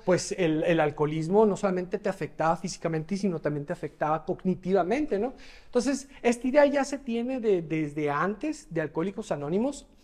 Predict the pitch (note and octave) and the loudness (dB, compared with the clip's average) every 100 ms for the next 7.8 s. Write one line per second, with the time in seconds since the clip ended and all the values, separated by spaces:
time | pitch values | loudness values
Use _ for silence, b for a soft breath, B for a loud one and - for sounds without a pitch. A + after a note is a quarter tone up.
0 | b b E3 F#3+ F#3 A3 G#3 G3+ G#3+ G#3+ | b b 4 4 6 4 6 6 6 4
1 | D#3+ - D3+ D#3 G#3+ A3 E3+ D#3 D#3+ D#3 | -2 -2 2 4 4 2 0 0 0 0
2 | D3 D3 D3 D#3 D#3 C3+ D3 D3+ F#3 G3 | 0 -2 0 0 0 0 -2 0 -2 -2
3 | D#3+ D#3 F#3 G3 D3+ C#3+ F#3+ - - F#3+ | -2 -2 -2 -2 0 2 2 0 -4 0
4 | F3 E3 D3+ C#3 - C#3+ D3 A3+ A3+ F3 | 2 2 0 -2 -2 -2 0 0 0 -4
5 | A3 G3+ F#3+ F#3 b b b b b G3 | -2 0 0 -2 b b b b b 2
6 | F#3 F3+ F3 D#3+ D3 - - - - - | 6 6 4 2 -6 -16 -20 -20 -20 -20
7 | - - G#3 G3 F3 G#3+ D3+ A2+ | -4 4 8 8 6 4 4 -2